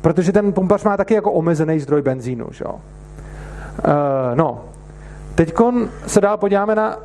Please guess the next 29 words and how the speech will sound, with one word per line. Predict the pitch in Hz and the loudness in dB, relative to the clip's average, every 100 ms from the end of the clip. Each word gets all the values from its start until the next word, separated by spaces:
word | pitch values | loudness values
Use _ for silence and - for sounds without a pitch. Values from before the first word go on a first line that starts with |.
| - - - | -18 -18 -12
eh, | - - 170 156 151 | -4 0 2 2 2
na | 147 160 | 2 2
to, | 165 123 123 - - | 4 2 0 -6 -10
že | 131 135 156 151 151 | -4 2 2 2 2
vlastně | 151 - 180 165 117 - - - - - - - - - | -2 -2 -2 0 -2 -10 -20 -20 -20 -20 -20 -20 -18 2
tyhle | 185 220 | 4 4
ty | 233 | 4
všechny | 233 208 | 2 4
věci, | 233 196 190 | 2 2 0
které | - 185 | 0 0
jsem | - 226 | 2 2
říkal, | 165 - 113 113 117 | 2 0 0 0 0
tak | 151 151 - - - | 0 0 -4 -16 0
většina | 170 - 208 | 0 2 2
lidí | 208 190 | 2 2
má | 190 190 | 2 2
ještě | 175 - 196 | -2 -2 0
často | 190 180 - | 0 -2 -2
tendenci | 185 180 185 214 | 0 0 0 0
odkývat, | 175 - 175 185 | -2 0 2 2
souhlasit | 175 160 160 170 | 2 0 0 -2
s | |
nima, | 175 170 165 | 0 0 0
protože | 160 165 165 | -2 -2 2
je | 170 | 2
víceméně | 151 - 156 160 165 | 2 -2 0 2 0
tak | 156 | 0
nějak | 160 156 | 0 -2
znají. | 143 139 117 | 2 2 2